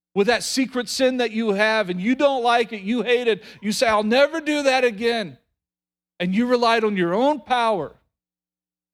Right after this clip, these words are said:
You trusted yourself to never do it again. But you did, didn't you?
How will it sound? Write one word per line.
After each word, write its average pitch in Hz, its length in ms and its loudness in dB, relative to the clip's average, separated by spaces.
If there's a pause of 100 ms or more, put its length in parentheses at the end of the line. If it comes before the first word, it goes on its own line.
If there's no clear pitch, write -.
(520)
You 247 260 4
trusted 247 680 -2
yourself 165 720 -4 (1080)
to 175 80 -6
never 220 300 0
do 202 160 0
it 185 60 2
again. 147 420 -6 (1200)
But 147 140 -10
you 139 100 -10
did, 160 340 -4
didn't 143 260 -12
you? 117 160 -20